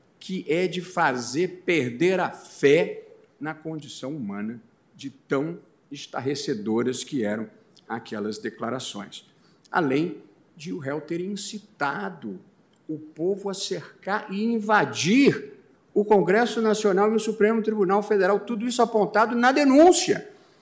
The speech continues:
Portanto, esse era o prenúncio do golpe. Ali estava a incitação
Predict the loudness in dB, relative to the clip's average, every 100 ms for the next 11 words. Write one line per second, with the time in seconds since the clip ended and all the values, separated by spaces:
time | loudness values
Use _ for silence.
0 | _ _ _ _ -8 4 6 6 2 -4
1 | -6 -18 _ 0 2 2 2 2 2 4
2 | 6 4 4 0 -4 -6 0 4 4 2
3 | -2 -4 -8 -20 _ -2 2 6 6 6
4 | 2 4 4 6 4 4 4 4 4 2
5 | 0 4 4 4 2 6 6 6 2 -2